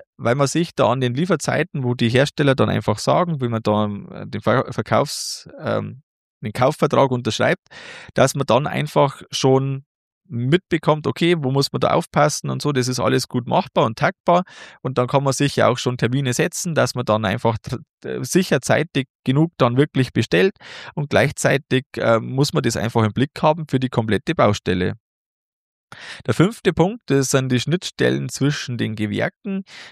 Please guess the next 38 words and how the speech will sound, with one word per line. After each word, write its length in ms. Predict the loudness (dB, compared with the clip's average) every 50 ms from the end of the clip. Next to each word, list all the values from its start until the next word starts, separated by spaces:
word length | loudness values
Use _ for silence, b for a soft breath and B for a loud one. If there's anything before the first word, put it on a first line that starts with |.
| B
Das 120 | -4 -2 -2
ist 220 | 0 -2 0 2
auch 160 | 2 2 2
so 140 | 2 0 0
ein 60 | 0
klassischer 600 | 2 2 2 2 2 0 -2 0 2 2 2 2 0 -4
Engpass 500 | -8 -10 -10 -2 2 2 2 2 2 -2
eigentlich, 320 | -4 -4 -4 -6 -6 -6
der 140 | -6 -4 -2
da 80 | -2 -2
immer 200 | -2 -2 -4 -2
wieder 160 | -2 -2 -2
entsteht. 500 | -4 -6 -10 -10 -8 -6 -6 -6 -6 -10 B B B B B B B _ _ _ _ _ _ 0
Der 120 | 2 2
Betonbauer 600 | 4 2 2 2 2 2 2 2 2 2 2 2
ist 200 | 0 -2 -2 -2
fertig, 420 | -2 -2 -2 -2 -2 -2 -2 -2 -2 _ -16 -20 _ _ _
aber 160 | 0 2 2
das 140 | 0 0 0
Dach 220 | 0 0 0 0 -2
kommt 260 | -4 -4 -4 -4 -4
noch 160 | -6 -6 -6
nicht. 420 | -6 -6 -8 -8 -8 -14 -20 -20 _ _ _ _ _ _ _
Oder 200 | 2 4 4 4
das 160 | 2 0 0
Dach 240 | 2 2 2 2 0
ist 180 | -4 -4 -4 -2
drauf 520 | 2 4 4 4 2 0 -4 -10 -18 _ _ _ _ _ -10
und 180 | -8 -4 -2
der 80 | 0 0
Monte-, 440 | 2 0 -2 -2 -4 -4 -4 -4 -4
Monteur 380 | -4 -4 -2 0 2 0 2
für 100 | 2 0
die 100 | -2 -2
Curtains 480 | -2 0 0 0 0 _ -6 -10 -8 -4
kommt 280 | -4 -4 -4 -2 -2
lange 240 | -2 -2 -2 -2 -2
nicht. 320 | -4 -4 -6 -8 -12 -20